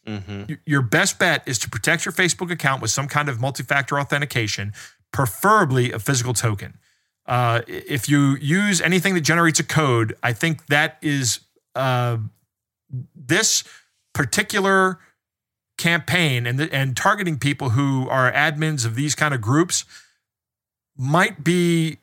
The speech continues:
Speaker 2: enough to incentivize these malicious actors to go out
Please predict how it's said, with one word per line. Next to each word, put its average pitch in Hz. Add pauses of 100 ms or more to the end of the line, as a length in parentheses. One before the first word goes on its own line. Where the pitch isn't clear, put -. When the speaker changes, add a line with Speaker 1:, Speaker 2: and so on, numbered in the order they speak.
(140)
Speaker 2:
enough 139
to -
incentivize 139
these 131 (540)
malicious 139
actors 113
to 123
go 156
out 127